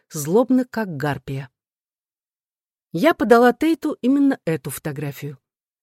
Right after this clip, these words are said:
Он сочувственно покивал, похоже, соглашаясь со мной. "Фотография — забавная вещь, не правда ли? Она мгновенно улавливает всю ситуацию целиком".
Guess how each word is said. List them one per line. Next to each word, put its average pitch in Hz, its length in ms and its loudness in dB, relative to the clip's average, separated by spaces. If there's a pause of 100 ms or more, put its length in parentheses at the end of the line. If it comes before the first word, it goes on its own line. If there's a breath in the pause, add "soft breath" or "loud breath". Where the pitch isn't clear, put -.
(880)
Он 320 240 4
сочувственно 156 720 -4
покивал, 202 560 0
похоже, 240 500 0 (280 soft breath)
соглашаясь 175 680 0
со 156 160 -4
мной. 151 320 -6 (920)
"Фотография — 185 760 4 (280)
забавная 262 640 4
вещь, 254 320 2
не 147 100 -6
правда 170 380 0
ли? 131 160 -6 (520)
Она 214 300 4
мгновенно 226 640 6
улавливает 240 600 4
всю 277 360 -2 (260 loud breath)
ситуацию 220 640 4
целиком". 175 600 0